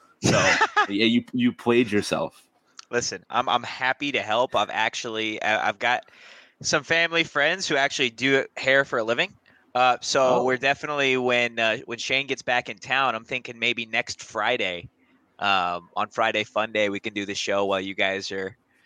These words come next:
Speaker 2: getting your hair done. You guys be real
Speaker 1: Hey,
Speaker 2: cute. It'd be great. <laughs>
Speaker 1: I'm, I'm honestly, I'm looking forward to it.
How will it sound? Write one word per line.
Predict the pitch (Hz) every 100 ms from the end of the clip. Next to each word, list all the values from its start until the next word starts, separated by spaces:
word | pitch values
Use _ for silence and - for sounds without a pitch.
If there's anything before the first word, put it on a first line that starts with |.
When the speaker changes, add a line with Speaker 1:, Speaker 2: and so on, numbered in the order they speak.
| _ _ _ _
Speaker 2:
getting | 175 165 160
your | 151
hair | 160 156 160
done. | 151 151 156 180 226
You | 190
guys | 147 143 135
be | 143
real | 147 143
Speaker 1:
Hey, | 104
Speaker 2:
cute. | -
It'd | 196
be | 165 156
great. | 180 175 -
<laughs> | - 160 - - -
Speaker 1:
I'm, | 104 143 131 98 -
I'm | 107 110
honestly, | 135 156 - 131 117
I'm | 117 123
looking | - 120
forward | 113 110 92
to | - 82
it. | -